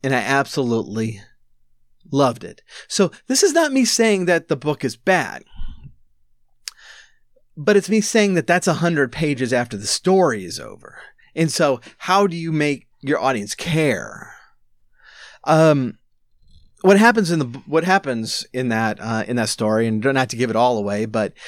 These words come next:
during the night, Merlin reappears and, um,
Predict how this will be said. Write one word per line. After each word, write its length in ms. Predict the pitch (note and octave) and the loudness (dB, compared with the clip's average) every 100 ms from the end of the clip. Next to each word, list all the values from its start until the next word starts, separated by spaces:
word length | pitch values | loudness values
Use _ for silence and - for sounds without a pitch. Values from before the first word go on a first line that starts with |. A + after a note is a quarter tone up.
| - - | -18 -14
during 300 | B2+ E3 F#3 | 0 2 2
the 80 | D3 | 2
night, 680 | B2 E3 E3+ G#2+ G#2 A2+ - - - _ | 0 2 2 0 -6 -8 -12 -12 -18 _
Merlin 440 | C3+ E3 D3 C3+ | 0 2 2 0
reappears 760 | B2 D#3+ E3+ - G#2 A2 C3 - - - - | 2 2 2 -2 -2 -2 -4 -8 -18 -20 -8
and, 580 | C3+ A#2 A2+ A2 G#2+ G#2+ | -2 0 0 0 0 -2
um, 480 | - A2+ A2+ A2+ G#2+ | -4 -4 -2 -2 -4